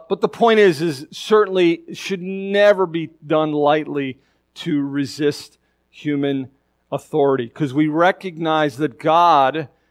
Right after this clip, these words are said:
is, be-, God, all authority begins with God.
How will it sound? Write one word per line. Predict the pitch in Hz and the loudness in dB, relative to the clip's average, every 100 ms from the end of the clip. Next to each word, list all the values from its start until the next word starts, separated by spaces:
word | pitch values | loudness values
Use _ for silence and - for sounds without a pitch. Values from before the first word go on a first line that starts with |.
| _ _ _ - | _ _ _ -6
is, | 147 147 143 - - _ 113 | -2 -2 -2 -6 -18 _ -12
be-, | 151 147 143 | -10 -10 -6
God, | 156 - - 156 | -6 -6 -8 0
all | 170 180 | 2 4
authority | 165 - 185 170 147 | 0 -2 0 2 0
begins | 139 135 147 139 110 | -4 -6 -8 -10 -10
with | 135 - | -12 -10
God. | 123 110 | -10 -10